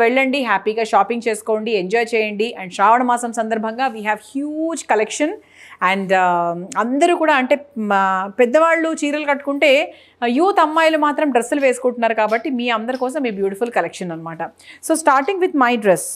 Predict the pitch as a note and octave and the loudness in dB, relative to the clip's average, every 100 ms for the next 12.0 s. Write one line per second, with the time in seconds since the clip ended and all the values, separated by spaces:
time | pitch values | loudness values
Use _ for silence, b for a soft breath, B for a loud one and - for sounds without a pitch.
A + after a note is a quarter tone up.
0 | G3+ F#3+ A3 A3 G#3 G3 A#3+ G#3+ A3 G#3+ | -2 -2 -2 -4 -2 0 0 -4 -6 -8
1 | G#3 G3 F#3 F#3+ F#3 G#3 G3+ F#3 D4+ E4 | -10 -10 -6 -6 -4 -4 0 2 2 0
2 | E4 D4 C#4 C4+ C4+ B3+ G3+ A3 G#3+ G3+ | 0 0 0 0 2 0 -4 -4 -4 -4
3 | A3+ C4+ B3 A3+ G#3+ G3+ C#4 D#4+ B B | -4 -2 -2 -4 -4 -2 -4 -6 B B
4 | - G#3+ A#3+ G#3+ B3+ C4+ C4 B3 G#3+ A3 | -8 -4 -4 -2 0 0 0 2 4 4
5 | D4 b b b - G3 G3+ A3 C4 B3 | 0 b b b -2 0 2 2 2 4
6 | A3+ A3+ G#3 A#3 A#3 A#3 G#3+ G3 G3 G3 | 2 4 4 4 4 2 4 2 0 0
7 | G3+ G3 G#3 G3 F#3+ A3 A3+ A3+ G3 F#3 | 2 2 4 2 4 2 2 0 0 -2
8 | F#3 F#3+ G3 - _ - F3+ F3+ A3+ B3+ | -2 -6 -6 -16 _ -12 -6 -2 0 0
9 | B3+ A3 G#3 F#3+ F3+ E3+ E3+ - b b | 2 4 4 4 2 2 -2 -2 b b
10 | - G3 G3 F#3+ G3 A#3+ C4+ C#4 A3+ A#3+ | -2 2 4 4 2 0 2 4 4 4
11 | A#3 D#3+ D4 G#3+ A3 B3 D4 D4+ D#4+ | 2 2 2 0 -2 -2 -4 -4 0